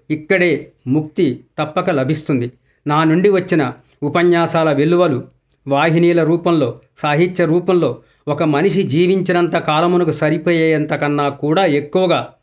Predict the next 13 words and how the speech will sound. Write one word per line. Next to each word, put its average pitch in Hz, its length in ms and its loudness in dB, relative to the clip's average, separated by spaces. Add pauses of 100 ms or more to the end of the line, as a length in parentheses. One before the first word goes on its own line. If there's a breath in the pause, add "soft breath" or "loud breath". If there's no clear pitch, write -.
(380)
మీ 160 140 2
ముందు 170 540 2 (180)
నేను 151 240 2
ఉంచాను. 135 460 -2 (440)
అది 156 180 0
తెలుగు 170 320 0
భాషలో. 139 440 -2 (300)
నేను 170 240 2
బాహ్యంగా 160 580 0
లేకపోయినా 143 720 0 (340 soft breath)
ఆత్మగా 156 640 0 (720)
సర్వత్రా 185 480 0
ఉన్నాను. 139 460 0